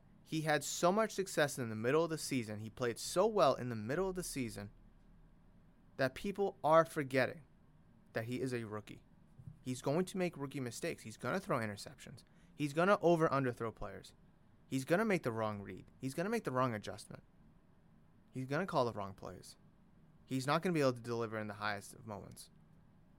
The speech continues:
But us Patriots fans have such high expectation for our team, our players, our coaching staff even,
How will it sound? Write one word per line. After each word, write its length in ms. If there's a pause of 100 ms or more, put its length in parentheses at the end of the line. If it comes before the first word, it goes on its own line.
(560)
But 220
us 180
Patriots 460
fans 220
have 160
such 180
high 340
expectation 720 (1080)
for 140
our 160 (100)
team, 420 (680)
our 140
players, 680 (440)
our 60
coaching 420
staff 340
even, 400